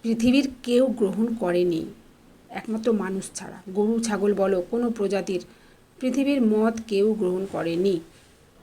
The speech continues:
মদটা তারা খাদ্য হিসাবে ভাবেই না। বানর বলো, হনুমান বলো, ভল্লুক বলো, কেউ না। তারা এই ভুল খাবারটা শেখেনি,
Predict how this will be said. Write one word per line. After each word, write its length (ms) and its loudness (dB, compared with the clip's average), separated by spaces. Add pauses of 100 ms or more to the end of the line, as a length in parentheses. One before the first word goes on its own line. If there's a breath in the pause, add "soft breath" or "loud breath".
(160)
মদটা 340 -4
তারা 200 2
খাদ্য 340 -2
হিসাবে 300 6
ভাবেই 400 4
না। 140 0 (400 loud breath)
বানর 320 6
বলো, 260 6
হনুমান 420 4
বলো, 200 6
ভল্লুক 400 6
বলো, 220 4
কেউ 220 6
না। 160 0 (360 loud breath)
তারা 240 2
এই 160 6
ভুল 240 2
খাবারটা 380 0
শেখেনি, 480 0